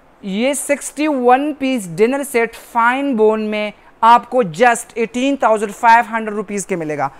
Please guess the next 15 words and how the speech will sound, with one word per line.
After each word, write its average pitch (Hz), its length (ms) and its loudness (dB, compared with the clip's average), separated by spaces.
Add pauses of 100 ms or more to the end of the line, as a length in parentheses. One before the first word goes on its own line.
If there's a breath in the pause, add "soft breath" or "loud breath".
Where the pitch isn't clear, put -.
(460 soft breath)
याद 254 380 6
रखो, 277 220 4
मैं 277 140 2
आपको 254 240 4
open 262 260 0
challenge 262 300 0
देता 180 220 -2
हूँ, 151 160 -4 (100)
ये 214 200 2 (140)
थर्टी 254 240 -2
फ़ाइव 254 380 4
से 254 180 -2
लेकर 247 360 0
फ़ोर्टी 247 300 -6
फ़ाइव 240 320 0